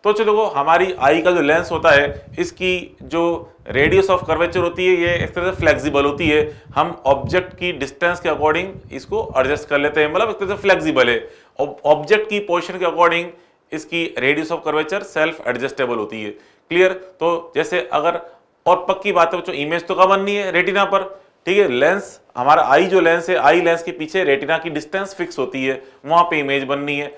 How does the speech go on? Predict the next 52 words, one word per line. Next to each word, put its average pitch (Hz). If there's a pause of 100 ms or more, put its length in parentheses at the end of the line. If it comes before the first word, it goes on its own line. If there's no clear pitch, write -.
(160)
अब 165
ऑब्जेक्ट 151
हम 170
चाहे 170
यहाँ 147
रख 170
के 180
देखें, 175
चाहे 180
इसको 170
चाहे 175
यहाँ 151
रख 151
के 170
देखें, 160
चाहे 160
यहाँ 147
रख 139
के 135
देखें, 113 (420)
ठीक 190
है, 208 (320)
ऑब्जेक्ट 160
की 214
डिस्टेंस 196
यहाँ 196
वेरी 165
कर 120
रही 117
है, - (320)
ऑब्जेक्ट 143
की 190
डिस्टेंस 156
वेरी 139
कर 160
रही 170
है, 185
उसके 147
according 156 (160)
अंदर 147
जो 160 (220)
radius 143
of 147
curvature 151
है 151
and 151
focal 147
length 165
है, 214 (320)
ये 196
सेल्फ 175
एडजस्ट, 123